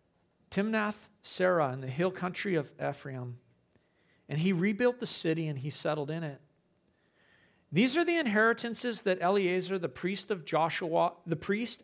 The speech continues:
and Joshua the son of Nun, and the heads of the fathers' houses of the tribes of the people of Israel distributed by lot at Shiloh before the Lord at the entrance of the tent of meeting.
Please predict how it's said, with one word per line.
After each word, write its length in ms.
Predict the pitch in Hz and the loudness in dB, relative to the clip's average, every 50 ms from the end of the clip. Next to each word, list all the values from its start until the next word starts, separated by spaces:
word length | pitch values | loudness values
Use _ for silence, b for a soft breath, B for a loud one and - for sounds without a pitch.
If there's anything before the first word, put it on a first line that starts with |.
| _ - | _ -6
and 140 | 160 165 | -4 -4
Joshua 440 | 139 165 170 180 196 - - 233 226 | 0 2 2 2 2 2 0 0 0
the 120 | 214 226 - | 0 -2 -4
son 220 | - - 202 196 | -4 -4 -4 -4
of 120 | 208 180 | -4 -4
Nun, 240 | 175 165 151 147 147 | -4 -4 -4 -4 -4
and 160 | 156 147 139 | -6 -10 -10
the 40 | 135 | -6
heads 260 | 127 143 170 175 170 | -2 -2 -2 -2 -2
of 100 | 208 190 | -6 -6
the 80 | 190 190 | -8 -8
fathers' 420 | - - 160 151 156 180 185 180 | -2 0 0 0 0 -2 -6 -6
houses 500 | - 147 135 127 120 127 127 123 123 - b b b b b b b b b b b | -4 -4 -4 -4 -6 -8 -12 -14 -14 -16 b b b b b b b b b b b
of 200 | - 160 185 185 | 2 2 4 4
the 80 | 220 226 | 2 -2
tribes 420 | - - 196 180 175 175 165 147 | 0 2 2 4 4 2 0 -4
of 140 | 180 170 160 | -6 -4 -4
the 80 | 185 180 | -4 -4
people 340 | 185 - 190 185 208 220 | -4 -4 -6 0 2 2
of 140 | 214 180 170 | 2 2 0
Israel 380 | 160 156 143 - 156 147 143 143 | -2 -4 -4 -4 -4 -4 -4 -4
distributed 800 | 131 139 135 127 - - 175 185 185 185 147 135 131 123 123 | -4 -6 -8 -8 -6 -4 -2 -2 -2 -2 -4 -4 -6 -6 -6
by 220 | 127 139 147 160 175 | -2 0 0 0 0
lot 400 | 175 147 131 123 120 123 139 - - | 0 -2 -4 -6 -6 -6 -10 -10 -6
at 180 | - 139 160 170 | -4 -4 -2 -2
Shiloh 480 | - - - - 135 147 156 151 156 165 | -4 -6 -4 -4 -4 -4 -4 -6 -8 -8
before 380 | - 147 127 - - 147 151 | -8 -12 -12 -8 -6 -6 -4
the 80 | 156 160 | -4 -6
Lord 440 | 147 139 135 127 127 131 127 123 123 b b b b b b b b b b b _ - | -6 -6 -6 -6 -6 -6 -8 -10 -14 b b b b b b b b b b b _ -4
at 160 | 143 - - | -4 -2 -2
the 100 | 135 127 | -4 -4
entrance 380 | 123 143 - - 180 160 - 170 | -4 -6 -6 -8 -10 -8 -8 -10
of 100 | 156 151 | -8 -8
the 80 | 139 | -10
tent 320 | - - - 135 131 127 - | -10 -8 -8 -10 -10 -10 -12
of 100 | 139 123 | -12 -10
meeting. 420 | 120 113 104 107 117 104 101 | -8 -6 -6 -6 -8 -8 -10